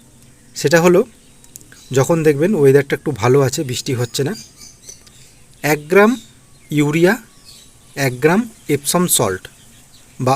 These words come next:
ম্যাগনেসিয়াম সালফেট এক লিটার জলে ভালো করে গুলে গাছগুলোকে একটা স্প্রে করিয়ে দেবেন, স্নান করিয়ে দেবেন। এই গেল পরিচর্যা।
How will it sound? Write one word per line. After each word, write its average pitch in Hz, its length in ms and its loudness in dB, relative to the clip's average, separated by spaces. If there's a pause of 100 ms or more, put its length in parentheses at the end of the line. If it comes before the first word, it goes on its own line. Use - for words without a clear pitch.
(220)
ম্যাগনেসিয়াম 151 540 2 (100)
সালফেট - 360 -4 (1120)
এক 143 220 -2
লিটার 180 340 4
জলে 139 260 4 (1040)
ভালো 123 240 6
করে 165 140 2 (140)
গুলে 139 200 0 (640)
গাছগুলোকে 131 520 2
একটা - 200 -6 (180)
স্প্রে 131 280 2
করিয়ে 107 280 -2
দেবেন, 101 180 -4
স্নান 135 300 -2
করিয়ে 92 280 -4
দেবেন। 95 160 -12 (340)
এই 180 200 6
গেল 175 120 6 (840)
পরিচর্যা। 135 480 0